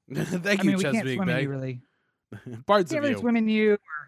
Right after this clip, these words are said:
Speaker 2: do anything, you know, but it, it's nice.
Speaker 1: Just not the
Speaker 2: Anyway,
Speaker 1: Patapsco.
Speaker 2: uh, so
Speaker 1: <laughs>
Speaker 2: L A County is huge.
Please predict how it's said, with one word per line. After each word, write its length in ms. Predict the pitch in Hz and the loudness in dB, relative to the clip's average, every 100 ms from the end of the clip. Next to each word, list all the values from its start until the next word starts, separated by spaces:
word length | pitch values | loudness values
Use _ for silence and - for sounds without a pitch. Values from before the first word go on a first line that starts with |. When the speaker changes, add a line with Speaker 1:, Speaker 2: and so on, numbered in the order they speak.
| _ _ | _ _
Speaker 2:
do 80 | 160 | -6
anything, 680 | 151 135 _ _ - 131 127 | -6 -8 _ _ -10 -6 -4
you 60 | |
know, 180 | 131 117 110 | -6 -6 -8
but 120 | 127 | -10
it, 80 | 127 | -10
it's 300 | 156 180 165 | -8 -8 -8
nice. 260 | 123 98 _ | -10 -12 _
Speaker 1:
Just 160 | 208 208 | -2 2
not 160 | 208 170 | 4 4
the 60 | 226 | 2
Speaker 2:
Anyway, 160 | 349 | 2
Speaker 1:
Patapsco. 340 | 139 113 117 90 | 2 0 -4 0
Speaker 2:
uh, 180 | 233 | 0
so 220 | 226 262 220 151 - _ _ _ _ | 0 0 -2 -4 -12 _ _ _ _
Speaker 1:
<laughs> 540 | _ _ _ _ - | _ _ _ _ -8
Speaker 2:
L 120 | 294 | -6
A 80 | 302 | -6
County 480 | 240 254 240 160 110 _ - | -6 -4 -4 -6 -12 _ -8
is 280 | 214 196 - _ _ - _ | -6 -6 -8 _ _ -20 _
huge. 560 | 269 294 196 - - - | 0 0 0 -6 -20 -20